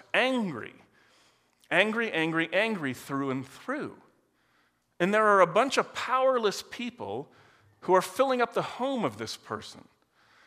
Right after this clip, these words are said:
And what I come to realize if I hear the whisperings, what's going on,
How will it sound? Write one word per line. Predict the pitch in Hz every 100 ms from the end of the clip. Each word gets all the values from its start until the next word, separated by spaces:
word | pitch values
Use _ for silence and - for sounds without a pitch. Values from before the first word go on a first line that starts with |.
| _ _ -
And | 160
what | 180 285
I |
come | 285 277 226
to |
realize | 202 277 330 185 127 170
if | 160
I |
hear | 147 170
the | 151
whisperings, | 139 - - 113 104 170 - - - _ _ _ _ _ _ _ _ - 123
what's | 147 156 -
going | 139 127 113
on, | 95 - 98 135